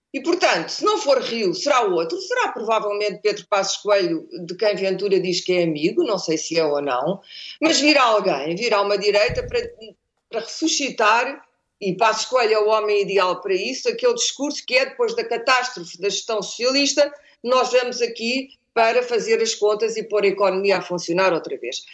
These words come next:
Já vimos isto, eh, portanto, eh, não, não tenho muitas dúvidas que é por aí que o P S D vai. Sinceramente, ficaria muito surpreendida.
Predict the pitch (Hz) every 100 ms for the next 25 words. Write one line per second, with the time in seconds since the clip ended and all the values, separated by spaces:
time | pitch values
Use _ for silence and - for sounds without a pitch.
0 | - - 240 247 226 196 156 185 180 -
1 | 277 - - _ _ - 226 226 208 -
2 | 277 269 262 208 170 190 - 226 220 220
3 | 254 294 285 - 285 285 - 254 254 254
4 | 233 208 220 208 208 202 196 226 220 196
5 | 185 180 175 - 185 165 - 170 143 147
6 | 160 254 240 226 208 208 214 240 240 233
7 | 233 240 277 - 214 208 202 185 180 180